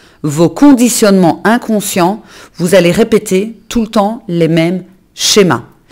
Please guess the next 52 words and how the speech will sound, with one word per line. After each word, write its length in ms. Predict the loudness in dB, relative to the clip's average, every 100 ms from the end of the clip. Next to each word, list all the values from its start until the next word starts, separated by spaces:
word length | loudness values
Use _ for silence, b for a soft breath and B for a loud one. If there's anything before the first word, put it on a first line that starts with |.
| B B 0
Et 80 |
je 140 | 4 4
le 100 | 4
sais 240 | 4 2
parce 300 | 2 -4 -6
que 100 | -4
je 280 | -4 0 2
l'ai 260 | 4 2 -2
vécu. 460 | -6 -8 -18 -20 _ _ B B B
Je 180 | -2 2
l'ai 160 | 4 4
vécu 320 | 2 2 2 2
et 60 | 0
je 120 | 0
ne 80 | -2
comprenais 560 | 0 -2 0 0 0
pas. 200 | 0 -4 -6
Je 180 | 0 4
n'ai 200 | 4 2
pas 200 | 2 0
de 80 |
chance, 380 | 0 0 2 0
je 80 | -2
tombe 240 | 0 -2
tout 120 | -2 -2
le 60 |
temps 140 | 0 0
sur 220 | 0 0
le 80 | 0
même 240 | 0 -2
type 240 | -6 -4
d'homme. 300 | 0 0 0 B B B
Non, 380 | 2 4 4 0 -10 B B
c'est 160 | -2 0
parce 240 | 0 -2
que 80 | 0
mon 240 | 4 4 4
schéma 460 | 4 4 4 4
à 40 | 2
moi 340 | 2 0 -2 B B
était 300 | -2 2 4
le 140 | 4 4
même 480 | 4 4 4 0
que 100 | -2
celui-là 540 | -4 -2 -2 0 2 0
aussi. 400 | -2 -2 -2 -2 B B -2
Tout 160 | 0 2
doit 240 | 4 2
être 100 | 2
dans 140 | 0
la 140 | 2 0
douleur, 580 | 0 2 2 0 -6